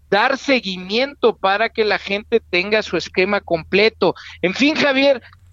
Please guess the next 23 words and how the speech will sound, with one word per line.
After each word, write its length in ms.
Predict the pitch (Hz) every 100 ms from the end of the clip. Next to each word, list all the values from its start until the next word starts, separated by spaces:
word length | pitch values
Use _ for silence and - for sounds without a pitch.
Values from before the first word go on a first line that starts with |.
| -
hay 340 | 233 294 285
un 300 | 294 294 285
montón 840 | 262 220 - - - 247 254 254 226
de 140 | 190
temas 600 | - 214 226 226 220 214
logísticos, 1300 | 180 160 - 247 247 - - 233 - 233 220 - - - - _
de 140 | 190 180
comunicación 1300 | - 254 262 262 220 185 175 151 - 202 208 220 - - - _
y 140 | 180
también 440 | - 147 160 190 233
presupuestales, 1120 | 226 - 165 151 147 - 190 202 240 226 - - _ -
pues 220 | 180 151
de 100 | 170
los 240 | 170 156
que 140 | - 165
tendríamos 500 | 170 160 214 254 -
que 100 | 233
tener 280 | 214 190 233
muchísimo 760 | 220 226 - 247 254 262 214
más 240 | 190 214
claridad 480 | - 220 180 165 175 185
y 60 |
transparencia. 800 | - 165 147 160 143 147 - -